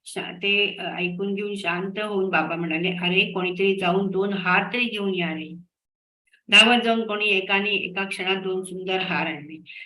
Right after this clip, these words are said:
त्यातील हे एक हार माझ्या गळ्यात स्वतःच्या हाताने घालून बाबा म्हणाले, "तो दुसरा हार बुवांच्या गळ्यात घाला.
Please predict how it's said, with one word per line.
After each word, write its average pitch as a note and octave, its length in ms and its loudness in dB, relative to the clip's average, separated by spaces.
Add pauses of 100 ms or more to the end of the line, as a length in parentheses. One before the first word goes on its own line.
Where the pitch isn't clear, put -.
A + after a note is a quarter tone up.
(120)
त्यातील G#3 300 6
हे G3+ 260 8
एक G3+ 400 2
हार G3+ 180 8
माझ्या F3+ 320 4
गळ्यात F#3+ 580 4
स्वतःच्या G#3+ 760 -2
हाताने F#3+ 540 2
घालून G3 340 0
बाबा E3+ 260 -2
म्हणाले, F3+ 520 0
"तो F#3+ 60 -4
दुसरा F#3 380 2
हार G3+ 220 4
बुवांच्या A3+ 480 2
गळ्यात G#3 300 0
घाला. F3 560 0